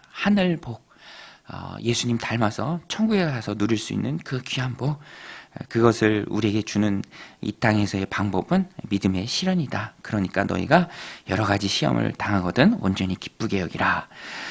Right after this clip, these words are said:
예, 시험은 누구에게나 힘든 것입니다. 그러나 우리가 잊지 말아야 할 것은, 음, 항상 믿음의 시험은, 시련은 결과가 좋다라는 것입니다. 열매가, 예, 주렁주렁 맺힌다라는 것입니다.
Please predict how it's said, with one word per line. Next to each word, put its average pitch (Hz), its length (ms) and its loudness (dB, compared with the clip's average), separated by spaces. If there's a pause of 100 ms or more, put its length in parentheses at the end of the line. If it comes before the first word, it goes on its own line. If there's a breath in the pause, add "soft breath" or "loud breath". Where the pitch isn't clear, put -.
(380 loud breath)
예, - 100 -8
시험은 202 680 8
누구에게나 160 640 6
힘든 208 300 2
것입니다. 110 600 -2
그러나 113 500 4
우리가 107 200 -2
잊지 104 220 0
말아야 104 360 4
할 117 80 -4
것은, 202 400 0 (600 loud breath)
음, - 140 -8
항상 135 500 -2
믿음의 104 320 0
시험은, 156 640 4 (340 loud breath)
시련은 151 460 4
결과가 101 460 0
좋다라는 98 580 0
것입니다. 95 540 -6
열매가, 120 540 8 (380 loud breath)
예, 101 120 -10
주렁주렁 101 640 4
맺힌다라는 95 640 -2
것입니다. 95 520 -10